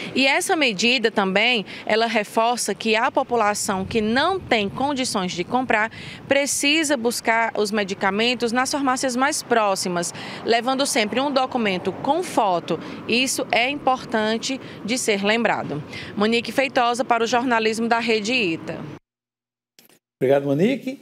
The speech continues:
Speaker 2: Boa notícia, né? Uma boa notícia para quem realmente precisa. Bem, vamos ver quem tá acompanhando a gente aqui, eh, interagindo conosco. Lilian do Catolé. "Parabéns ao Hospital Help, sempre inovando."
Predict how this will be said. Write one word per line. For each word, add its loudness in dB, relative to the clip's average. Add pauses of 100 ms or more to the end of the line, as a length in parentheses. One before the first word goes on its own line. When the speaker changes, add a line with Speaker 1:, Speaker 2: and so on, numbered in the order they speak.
(100)
Speaker 2:
Boa 4
notícia, 2
né? -2 (140)
Uma -2
boa 4
notícia -2 (280)
para -4
quem 2
realmente 2
precisa. -2 (460)
Bem, 4
vamos 6
ver 8
quem 4
tá 6
acompanhando 2
a 6
gente 2 (320)
aqui, 2
eh, -8
interagindo 0
conosco. 4 (240)
Lilian 6
do 0
Catolé. 4 (160)
"Parabéns 6
ao 8
Hospital 2
Help, 6
sempre 2
inovando." 4